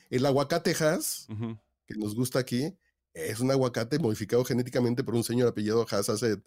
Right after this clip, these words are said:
Speaker 1: cien años.
Speaker 2: El
Speaker 1: Hizo
Speaker 2: mango
Speaker 1: esta versión
Speaker 2: ataulfo,
Speaker 1: bonita.
Speaker 2: el mango ataulfo.
Speaker 1: Eso,
Speaker 2: Ah,
Speaker 1: exactamente.
Speaker 2: eh,
Speaker 1: Un señor
Speaker 2: sí.
Speaker 1: ataulfo
Speaker 2: Sí.
Speaker 1: hizo esa versión con un hueso más chiquito.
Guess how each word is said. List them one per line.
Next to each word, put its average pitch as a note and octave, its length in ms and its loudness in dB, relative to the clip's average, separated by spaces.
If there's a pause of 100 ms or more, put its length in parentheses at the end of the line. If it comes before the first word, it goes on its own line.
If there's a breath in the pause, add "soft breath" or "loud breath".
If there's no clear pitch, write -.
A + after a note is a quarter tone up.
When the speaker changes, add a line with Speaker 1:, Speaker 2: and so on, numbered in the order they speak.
(200 soft breath)
Speaker 1:
cien C3 240 4
años. C#3+ 400 0
Speaker 2:
El C#3 180 -2
Speaker 1:
Hizo C3 60 -2
Speaker 2:
mango C3+ 280 4
Speaker 1:
esta D3+ 160 2
versión D3+ 60 6
Speaker 2:
ataulfo, F3+ 360 6
Speaker 1:
bonita. C3 280 2
Speaker 2:
el C3+ 160 0
mango C3 280 2
ataulfo. F3+ 640 0 (500)
Speaker 1:
Eso, F#2+ 440 -2 (120)
Speaker 2:
Ah, G2+ 80 -2
Speaker 1:
exactamente. A#2 480 0
Speaker 2:
eh, A#2 60 2
Speaker 1:
Un A#2+ 40 2
señor C#3 260 4
Speaker 2:
sí. C#3+ 60 4
Speaker 1:
ataulfo D3+ 520 4
Speaker 2:
Sí. A#3 220 2
Speaker 1:
hizo F#4 200 4
esa C3+ 120 4
versión B2 320 4
con A2+ 160 2
un A#2 120 2
hueso B2 180 2
más A#2+ 140 2
chiquito. C3+ 440 -4